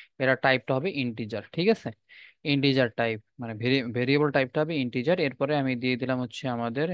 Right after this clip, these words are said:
নেম, এই নেমটা হবে আমাদের varchar, এখানে নেমটা হবে varchar। এখন পাশাপাশি হচ্ছে আমি দিয়ে দিলাম হান্ড্রেড,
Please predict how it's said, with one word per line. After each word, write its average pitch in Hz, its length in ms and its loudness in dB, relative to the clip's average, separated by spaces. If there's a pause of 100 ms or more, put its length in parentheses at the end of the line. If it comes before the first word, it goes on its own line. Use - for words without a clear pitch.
নেম, 127 480 -2 (720)
এই 127 140 0
নেমটা 147 360 2
হবে 135 140 0
আমাদের 123 300 -2
varchar, 120 460 -2 (2000)
এখানে 123 240 -4
নেমটা 151 380 2
হবে 131 120 2
varchar। 123 500 -2 (180)
এখন 135 880 -2
পাশাপাশি 131 520 -2
হচ্ছে 143 340 0
আমি 131 220 2
দিয়ে 123 200 -4
দিলাম 143 260 -6
হান্ড্রেড, 120 540 0